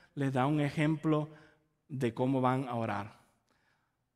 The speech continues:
Ahí en, en cuando estábamos viendo hace un momento Lucas capítulo once, ahí el Señor les responde y les da el Padre Nuestro. Y pudiéramos regresarnos allá, pero vamos a quedarnos en Mateo seis, porque Mateo seis también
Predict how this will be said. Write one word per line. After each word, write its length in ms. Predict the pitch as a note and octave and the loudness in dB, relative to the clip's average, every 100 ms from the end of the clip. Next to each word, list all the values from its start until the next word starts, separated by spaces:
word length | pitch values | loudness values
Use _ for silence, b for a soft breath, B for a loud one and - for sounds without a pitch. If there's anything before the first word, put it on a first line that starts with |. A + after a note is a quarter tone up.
| _ | _
Ahí 240 | B2 C3 | 0 2
en, 240 | D#3 D3+ D3 | 4 2 -2
en 220 | C3 B2 | -4 -4
cuando 240 | B2+ B2+ | -4 -4
estábamos 500 | B2 C#3+ C#3+ D3 C#3 | 0 2 2 2 0
viendo 240 | C3+ C#3+ D3 | -2 -2 0
hace 80 | D3+ | 0
un 80 | |
momento 300 | D3 C#3+ C#3+ | 0 -2 -2
Lucas 240 | C3+ C#3+ D3+ | -2 -2 -4
capítulo 420 | D3 C3+ C#3+ C#3+ | -4 -2 -2 0
once, 240 | D#3 E3 - | 0 -4 -4
ahí 300 | A#2+ B2+ C3+ | -2 0 0
el 240 | C3+ A#2+ | -2 -6
Señor 240 | C3 B2+ | -6 -4
les 220 | D3 C3 B2 | -2 -2 -2
responde 580 | B2 B2+ C3+ F#3 A3+ | -4 -6 -2 0 0
y 20 | D#3 | 0
les 140 | B2+ | 0
da 480 | C3 D#3 - - - | 2 2 0 -18 -8
el 140 | B2+ | -4
Padre 300 | C3 B2 C#3 | 0 0 2
Nuestro. 480 | C#3 D#3+ - C#3 A#2+ - - _ _ _ _ _ _ _ _ _ _ - | 0 0 -2 -6 -6 -8 -20 _ _ _ _ _ _ _ _ _ _ -12
Y 120 | C#3 | -8
pudiéramos 560 | C3+ D3 E3 F#3 D#3+ C#3+ | 0 4 4 4 2 0
regresarnos 560 | D#3 C3+ D#3+ E3 F#3 | 0 2 2 2 2
allá, 180 | E3 E3+ | 4 4
pero 140 | F3+ | 4
vamos 220 | D#3+ G#3+ A#3+ | 4 4 4
a 40 | |
quedarnos 320 | D#3+ D3 G3+ | 4 2 2
en 100 | G#3+ | 2
Mateo 380 | D#3+ C3+ F3 G3 | 2 2 2 0
seis, 160 | G3+ G#3 | 0 0
porque 240 | F#3 D#3+ | 0 0
Mateo 360 | D#3 D3+ G3 F#3+ | 0 2 0 2
seis 200 | A3 G#3+ | 0 0
también 640 | F#3 E3+ C4 C4+ E3 E3 | 0 2 2 2 0 -2